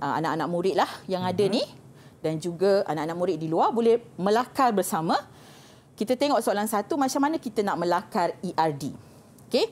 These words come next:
Speaker 2: Okey.
Speaker 1: Melakar E R D, kita mulakan dengan, dengan apa?
Speaker 2: Dengan bismillahirrahmanirrahim.
Speaker 1: <laughs> Mestilah.
Speaker 2: Ya, cikgu.
Speaker 1: Bismillahirrahmanirrahim. Okey,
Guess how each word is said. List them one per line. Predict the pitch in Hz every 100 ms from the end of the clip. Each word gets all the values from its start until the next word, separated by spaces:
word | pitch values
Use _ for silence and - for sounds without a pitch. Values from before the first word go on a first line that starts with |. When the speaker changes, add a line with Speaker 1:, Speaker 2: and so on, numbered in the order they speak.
| - -
Speaker 2:
Okey. | 127 123 - 107
Speaker 1:
Melakar | 170 214 277 359 285
E | 262
R | 226
D, | 214 302 403 587 - -
kita | - - 220
mulakan | 202 226 254 247 262 269
dengan, | 208 185 208 440 - - - - - - - -
dengan | 185 214 196
apa? | - 127 120 - - - -
Speaker 2:
Dengan | 120 123 127
bismillahirrahmanirrahim. | 131 - 147 143 139 139 139 139 254 139 165 151 214
Speaker 1:
<laughs> | -
Mestilah. | 151 - 139 165 156 - 113
Speaker 2:
Ya, | 113 117
cikgu. |
Speaker 1:
Bismillahirrahmanirrahim. | - 165 240 254 190 - 196 - 233 151 - - -
Okey, | -